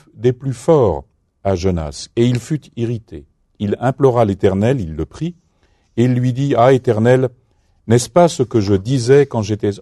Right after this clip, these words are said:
encore dans mon pays ? Et c'est ce que je voulais prévenir en fuyant à Tarsis.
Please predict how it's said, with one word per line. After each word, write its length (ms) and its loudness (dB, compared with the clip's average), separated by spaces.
encore 480 -6
dans 120 -6
mon 140 -8
pays ? 400 -10
Et 60 2
c'est 140 2
ce 120 -2
que 160 -2
je 100 -4
voulais 180 0
prévenir 640 -4
en 120 0
fuyant 640 -6
à 80 -6
Tarsis. 720 -10